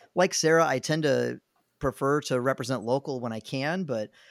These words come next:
I saw this beer and I was very intrigued by it because it's called Lunch. It's an India Pale Ale, and it's actually from the Maine Beer Company.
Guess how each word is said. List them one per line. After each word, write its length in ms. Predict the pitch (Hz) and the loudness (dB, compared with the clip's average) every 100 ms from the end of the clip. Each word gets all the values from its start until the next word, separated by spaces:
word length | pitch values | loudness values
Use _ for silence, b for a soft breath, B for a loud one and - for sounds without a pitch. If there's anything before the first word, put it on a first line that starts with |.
| b | b
I 140 | - 143 | -6 -4
saw 260 | - 196 | -2 -2
this 220 | 170 160 - | -2 -4 -6
beer 500 | 120 156 151 123 117 | -2 2 4 4 2
and 180 | 120 117 | -2 -4
I 60 | |
was 160 | 113 104 | -6 -4
very 360 | 147 196 180 | 0 0 0
intrigued 500 | 131 123 - 170 139 | -4 -8 -4 -4 -4
by 140 | 113 113 | -4 -4
it 120 | 113 | -4
because 280 | 120 139 117 | -8 -8 -8
it's 100 | - | -10
called 300 | - 123 127 | -4 -4 -2
Lunch. 560 | 113 143 104 - - - _ _ _ - _ _ b b b b - | -2 -2 -2 -10 -16 -18 _ _ _ -20 _ _ b b b b 0
It's 160 | 147 | 0
an 80 | 139 | 0
India 300 | 147 170 180 | -2 2 2
Pale 360 | - 165 156 143 | 4 4 4 4
Ale, 320 | 135 135 110 - | 2 2 0 -2
and 120 | 123 | -4
it's 140 | 123 - | -4 0
actually 320 | 156 190 214 | 0 0 -2
from 200 | 190 160 | -4 -2
the 100 | 151 | -2
Maine 580 | 135 131 143 190 190 143 | 0 0 0 2 0 0
Beer 260 | 113 110 104 | -2 -4 -6
Company. 500 | - 113 101 - | -8 -10 -12 -18